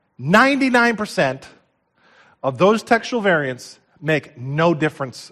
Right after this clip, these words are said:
whatsoever. Let me explain by putting this chart up on the screen. Let's say this pie chart represents all the textual variants that exist today in all of our New Testament manuscripts. Now, a textual variant is just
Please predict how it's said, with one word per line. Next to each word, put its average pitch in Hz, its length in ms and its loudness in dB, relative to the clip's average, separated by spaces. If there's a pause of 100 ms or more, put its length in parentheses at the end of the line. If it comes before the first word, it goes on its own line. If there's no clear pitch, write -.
(100)
whatsoever. 120 640 -6 (1160)
Let 160 80 -6
me 175 40 -2
explain 156 440 -4
by 143 160 0
putting 135 260 -2
this 127 140 -10
chart 135 220 -2
up 123 100 -8
on 123 80 -8
the 113 80 -10
screen. 104 320 -14 (560)
Let's 208 160 0
say 269 100 4
this 262 180 -2
pie 196 280 4
chart 165 300 2
represents 156 560 -2
all 185 200 6
the 220 100 -2
textual 226 380 -2
variants 170 380 0
that 151 100 -2
exist 143 320 -2
today 202 380 4 (200)
in 156 140 -4 (100)
all 220 520 6
of 175 160 0
our 180 260 6
New 170 140 -2
Testament 156 480 -2
manuscripts. 147 680 -4 (560)
Now, 185 120 0
a 165 40 0
textual 240 360 0
variant 190 340 2
is 156 100 -6
just - 300 -4